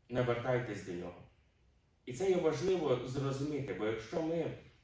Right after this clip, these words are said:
пізнаємо свою роль в тому житті, якщо ми приймемо дію Бога до-, щодо нашого життя, ми станемо живими, ми станемо вільними, ми зможемо сповнити свою місію. І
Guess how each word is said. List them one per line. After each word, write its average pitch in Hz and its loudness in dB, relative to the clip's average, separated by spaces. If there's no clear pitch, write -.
пізнаємо 131 0
свою 127 -2
роль 151 2
в - -4
тому 107 -2
житті, 104 -8
якщо 117 -4
ми 156 0
приймемо 139 0
дію 139 0
Бога 170 4
до-, 147 0
щодо 123 -2
нашого 113 -4
життя, 104 -6
ми 143 -6
станемо 147 -2
живими, 131 -4
ми 120 -2
станемо 120 -2
вільними, 113 -4
ми 117 -2
зможемо 117 0
сповнити 113 0
свою 104 -4
місію. 95 -8
І 131 2